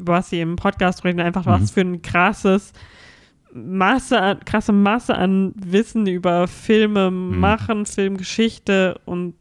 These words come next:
Speaker 1: so weiter sie haben. Und, ähm, gerade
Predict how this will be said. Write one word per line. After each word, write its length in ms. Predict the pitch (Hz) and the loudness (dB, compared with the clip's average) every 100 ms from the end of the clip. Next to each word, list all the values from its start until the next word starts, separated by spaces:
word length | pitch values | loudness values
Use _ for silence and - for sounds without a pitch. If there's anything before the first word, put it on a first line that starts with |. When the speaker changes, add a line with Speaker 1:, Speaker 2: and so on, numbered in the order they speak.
| _ 196 | _ -2
Speaker 1:
so 80 | |
weiter 500 | 175 175 190 180 180 - | 2 2 2 0 0 -2
sie 160 | 185 | 0
haben. 500 | 196 214 180 190 277 - - - - - - _ _ - | 2 2 2 -2 -4 -8 -20 -20 -20 -20 -20 _ _ -2
Und, 500 | 214 214 208 208 - | 0 0 -4 -8 -4
ähm, 760 | 196 196 185 185 190 185 185 208 _ _ _ - 202 _ - | 2 2 2 0 -4 -6 -10 -16 _ _ _ -20 -20 _ -2
gerade 280 | 180 190 | 2 2